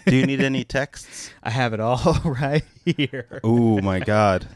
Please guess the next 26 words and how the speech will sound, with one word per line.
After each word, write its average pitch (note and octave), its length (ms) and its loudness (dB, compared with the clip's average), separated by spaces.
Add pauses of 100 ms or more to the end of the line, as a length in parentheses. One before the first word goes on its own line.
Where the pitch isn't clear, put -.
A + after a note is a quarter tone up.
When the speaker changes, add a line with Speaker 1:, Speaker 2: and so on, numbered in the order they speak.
(640)
Speaker 2:
No, A#2 160 -6
just G#2 180 -10
kidding. F2 280 -6
My, B2+ 280 0
my B2 180 0
favorite C#3+ 280 -4
text A2 240 -8
is G2+ 100 -6
over G2 120 -6
there F#2 100 -4
on F2 80 -8
the F2 60 -12
wall. E2+ 280 -12 (460)
Speaker 1:
I A2 100 0
like C3 220 2
Speaker 2:
Yeah. D3+ 120 2
Speaker 1:
how B2 280 2
up A2 220 0
top G#2+ 320 0
it's - 140 -12
like, F#2 180 -6 (420)
"We're G2 220 0
gonna A2 180 -2
quote A2 240 0
the B2 80 -4
Bible G2 440 -4